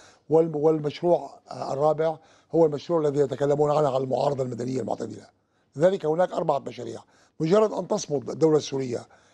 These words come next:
لهذه المدة الطويلة هذا انتصار. لماذا؟ لأن هناك استحالة إسقاطها، كان المطلوب أن تسقط هذه الدولة بسرعة، فإذ بها،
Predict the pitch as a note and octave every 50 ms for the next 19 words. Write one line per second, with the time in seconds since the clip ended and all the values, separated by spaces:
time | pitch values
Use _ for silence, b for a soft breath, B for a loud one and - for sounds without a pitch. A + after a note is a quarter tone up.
0 | b b - C#3 C#3 D3+ E3+ E3 D#3 D3+ D3+ E3 D#3+ D#3+ D#3 D#3 - C#3+ C#3 D3
1 | C#3+ C#3 C3 B2 B2+ B2+ - _ b b b b E3+ E3 F#3 - D#3+ - C#3 -
2 | G3 G#3 F#3 C3+ A#2+ - _ _ _ _ _ _ _ _ _ _ _ - D#3+ D#3+
3 | F3+ F#3 E3+ C#3 C3 B2+ C3+ C#3+ D3 D3+ C#3+ C3 C#3 D#3 E3+ F#3 - - D3 -
4 | - A3+ - - E3+ F#3+ F#3+ F#3+ G3 F#3+ - - E3 - - F3 E3+ D#3 - -
5 | B2 A#2 A2 - - b b b b b E3+ E3+ F3 E3 D3+ D3 D3 - E3+ F3+
6 | F#3 E3 - b b b b b D3 C3 G3 F#3 - - E3 D3+ - C#3 D3+ C3+
7 | C3 C3 B2+ D3 D3 D3 C#3 C3+ A#2+ - - D3 D#3 D3+ F3 F#3+ F#3+ _ b b
8 | b b b - C4 G#3+ F3+ F3 G#3 E3 D3 D3+ D#3+ E3+